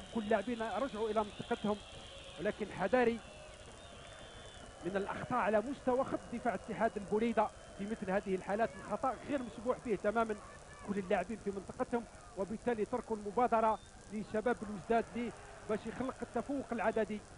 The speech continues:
وسرير وكأنه لاعب وسط مي-، لاعب ميدان في هذه اللقطة كما كنتم تتابعون،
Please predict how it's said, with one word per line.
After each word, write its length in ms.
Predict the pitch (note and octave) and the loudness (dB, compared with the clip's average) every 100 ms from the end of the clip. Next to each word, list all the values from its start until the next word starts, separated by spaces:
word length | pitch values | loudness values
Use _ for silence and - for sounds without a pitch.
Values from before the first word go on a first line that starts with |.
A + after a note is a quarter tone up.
| - - - D#3 | -16 -14 -10 -8
وسرير 400 | - G3+ G#3+ F#3+ - C3 | 0 4 6 4 -2 -8
وكأنه 560 | - D#3+ F#3 F#3+ E3+ | -6 -6 -2 2 4
لاعب 220 | G3 E3+ F#3+ | 4 2 0
وسط 220 | F3 G3 | -2 -2
مي-، 180 | A#3 A3 | 2 2
لاعب 220 | G#3+ F#3 - A3 | 2 0 -2 -4
ميدان 340 | G#3 B3 A3+ - - - - | 2 6 6 2 -14 -16 -4
في 100 | G3 | 0
هذه 260 | F#3+ G3+ G3 | 2 2 -4
اللقطة 480 | G3 A#3 - A#3 - - | -2 -4 0 -2 -2 -4
كما 200 | F#3 G#3 - G#3 | 0 0 0 -8
كنتم 220 | G#3+ G3+ G3+ | -8 -10 -10
تتابعون، 540 | G3+ G#3+ G#3+ G3+ A#3+ | 0 2 2 4 4